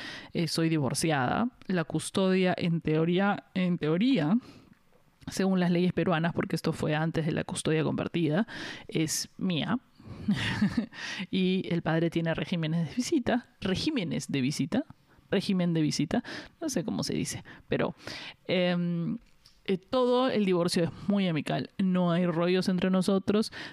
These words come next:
compartimos un montón de cosas, eh, en términos de, em, estilo de crianza, algunas cosas no, algunas cosas sí, eh, pero las compartimos y eso hace que este proceso o este, em, momento,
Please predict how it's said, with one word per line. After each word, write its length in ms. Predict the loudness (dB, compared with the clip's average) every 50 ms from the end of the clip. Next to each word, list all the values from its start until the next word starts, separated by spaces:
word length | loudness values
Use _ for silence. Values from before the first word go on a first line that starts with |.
| -12 -2
compartimos 720 | 0 2 2 2 2 2 0 0 0 0 2 2 2 2 2
un 100 | 2 2
montón 300 | 4 2 2 2 2 2
de 100 | 0 0
cosas, 460 | 0 0 0 2 2 0 0 -2 -4 _ _ -2
eh, 640 | 0 2 2 2 2 2 2 2 0 0 0 -2 -4
en 300 | -2 -2 0 2 2 2
términos 760 | 2 2 2 2 2 2 2 2 2 2 2 0 0 0 0
de, 600 | 2 2 4 4 4 4 2 2 2 2 2 0
em, 200 | 0 0 -2 -2 -2
estilo 400 | -2 -4 -4 -2 0 2 2 4
de 140 | 2 2 0
crianza, 1000 | 0 0 0 2 2 2 2 2 4 4 4 4 2 2 2 2 2 2 2 2 2
algunas 380 | 2 2 2 4 4 2 2
cosas 280 | 2 0 2 4 4 4
no, 80 | 4
algunas 260 | 4 4 4 2 2 0
cosas 260 | 0 -2 -2 -2 -4
sí, 200 | -4 -6 -6 -6 -14 -16 -14 -14 -14 -16 -18 -20 _
eh, 640 | -4 -2 0 2 2 2 2 2 2 2 0 0 -2 -2 _
pero 240 | 0 0 2 2 0
las 160 | -2 -2 -2
compartimos 720 | -4 -2 -2 -2 -2 0 0 0 0 2 0 -2 -2 -6 -14 -18 -20 -6 -2
y 100 | 0 2
eso 300 | 2 2 2 2 2 2
hace 260 | 2 0 0 -2 -2
que 480 | -2 _ -6 -2 0 2 2 2 0 0 -2
este 260 | -4 -2 -2 -4 -4
proceso 800 | -4 -4 -4 -4 -4 -4 -4 -2 0 0 0 0 0 -2 -2 -2
o 140 | -2 -2 -2
este, 500 | -4 -4 _ -4 -2 -2 -2 -2 -4 -4
em, 220 | -6 -6 -8 -10 -10 -14 -18 -18 -18 -18 -18 -18 -20 -20 -20 -20 -20 -20 -6
momento, 920 | -4 -2 0 0 0 0 0 0 0 0 0 -2 -2 0 2 2 2 0